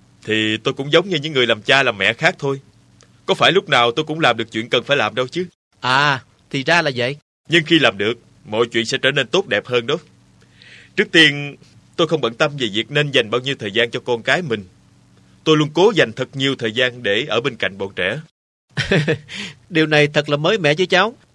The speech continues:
Speaker 2: Lần đầu tiên khi nghe nói bác là người cha một phút, cháu cứ ngỡ bác luôn vội vã và dành rất ít thời gian dạy dỗ con cái chứ.
Speaker 1: Ừ. Quan trọng là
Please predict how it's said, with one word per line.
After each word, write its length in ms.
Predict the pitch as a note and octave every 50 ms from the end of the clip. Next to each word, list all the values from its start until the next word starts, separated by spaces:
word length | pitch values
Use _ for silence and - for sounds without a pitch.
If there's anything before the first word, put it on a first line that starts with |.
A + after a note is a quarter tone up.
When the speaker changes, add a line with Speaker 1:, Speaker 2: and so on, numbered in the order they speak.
| _ _
Speaker 2:
Lần 220 | - D3 D3+ D#3 D#3+
đầu 140 | D3+ D3+
tiên 200 | D3+ D3+ F#3 F#3+ F3+
khi 100 | - F#3
nghe 160 | F3 F#3 F3
nói 280 | F3 F3 F3 G3 A#3 C4 - _ _ _
bác 280 | C3+ F3 A3 A#3 - E3+
là 100 | D3+ D3
người 160 | C#3 C#3 C3+
cha 180 | - F3 F3
một 240 | E3 D#3+ C#3 C3 -
phút, 180 | - G#3 A#3 - _ _ _ _ _ _ _ _
cháu 160 | - F#3 G#3+
cứ 160 | G#3+ A#3+ A3+
ngỡ 380 | G#3 D#3 C3 C#3+ F3 G3 F#3 F3 - -
bác 180 | F#3+ G#3+ -
luôn 160 | F#3 F3 E3+ E3
vội 220 | C3+ B2 A#2+ B2+ C3
vã 280 | B2 A#2+ A#2+ D3+ G3+ B3 - _ -
và 140 | C3+ C3+
dành 240 | C3 B2+ C#3 C3+ C3
rất 140 | C3 G#3+ A3
ít 140 | A#3+ A#3+ A#3 -
thời 200 | D#3 C3+ B2+ B2+
gian 260 | D3 D#3 D#3+ D#3 C#3
dạy 120 | B2+ B2
dỗ 160 | A#2 A#2+ C3
con 200 | - E3 D#3+ D3+
cái 240 | D3+ D#3 E3 F#3 G#3+
chứ. 160 | G3 A3 A3 G#3+ _ _ _ _ _ _ _ _
Speaker 1:
Ừ. 60 | B2 A2+ G#2+ G2+ F#2+ F2+ E2+ D#2 D2+ - _ _ _ _ _ _ _ _ _ _ _ _ -
Quan 180 | D3 D#3 D3+ -
trọng 240 | - A#2 A#2 A#2+
là 380 | B2 A#2+ A2+ A2 G#2 G#2 G#2+